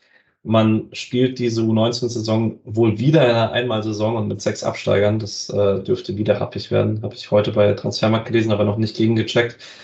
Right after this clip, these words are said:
Ähm, dafür sorry, das hab ich bis nächstes Mal zumindest raus. Ähm, was dann spannend ist, man hat in dieser Aufstellung einen einzigen Spieler vom Jahrgang zweitausendvier. Alle anderen sind zweitausendfünf oder sogar teilweise noch Anfang zweitausendsechs. Das heißt, die sind alle sechzehn oder siebzehn in der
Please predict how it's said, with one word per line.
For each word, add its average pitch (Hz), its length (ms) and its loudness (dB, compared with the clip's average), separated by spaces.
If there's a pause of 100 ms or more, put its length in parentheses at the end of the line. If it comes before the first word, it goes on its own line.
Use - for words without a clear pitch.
(200)
Ähm, 101 600 4
dafür 104 300 0
sorry, 120 460 2
das - 460 -14
hab 110 120 -6
ich 113 100 -8
bis - 140 -10
nächstes 107 300 -4
Mal 104 200 2
zumindest 123 400 -4
raus. 135 280 -2 (400)
Ähm, 110 380 4
was 110 200 0
dann 110 140 0
spannend 117 360 0
ist, - 220 -6
man 110 180 -2
hat - 440 -6
in 110 220 -2
dieser 110 280 0
Aufstellung 117 520 0
einen 120 340 2
einzigen 113 380 -2
Spieler 120 300 0
vom 110 200 0
Jahrgang 110 200 0
zweitausendvier. 127 840 0 (600)
Alle 117 260 4
anderen 120 260 0
sind 113 180 -2
zweitausendfünf 110 680 -4
oder 107 180 -2
sogar 104 320 2
teilweise 107 600 2
noch 104 360 -4
Anfang 107 320 -2
zweitausendsechs. 104 760 -2
Das - 160 -8
heißt, 104 240 0
die 113 60 -2
sind 104 180 0
alle 107 220 2
sechzehn 107 380 2
oder 101 160 4
siebzehn 117 640 0
in 110 180 -2
der 107 360 2